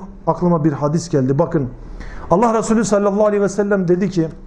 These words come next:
"İçinizden kimin kendinden önce ölüp ahirete giden öncüsü,"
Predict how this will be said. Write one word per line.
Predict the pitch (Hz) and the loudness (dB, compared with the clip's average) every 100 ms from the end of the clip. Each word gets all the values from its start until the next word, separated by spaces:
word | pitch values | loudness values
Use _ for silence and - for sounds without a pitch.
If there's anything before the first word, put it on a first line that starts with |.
| - - - - | -18 -18 -16 0
"İçinizden | 208 196 233 220 202 262 185 | 2 4 2 4 4 4 2
kimin | - 226 254 220 170 | 0 2 4 2 0
kendinden | - 214 214 202 220 214 262 208 - | 0 0 2 2 2 4 2 0 0
önce | 208 214 196 226 233 - | 2 2 2 2 2 2
ölüp | 208 214 240 - - - - - - - - - - | 2 4 2 -4 -14 -18 -20 -20 -18 -18 -16 -4 2
ahirete | 208 190 220 226 233 | 4 4 2 2 2
giden | 208 202 220 196 180 - - - - - - - | 4 2 2 0 -4 -10 -14 -16 -16 -16 -14 0
öncüsü," | 214 220 208 170 196 - 190 | 2 4 2 2 2 2 0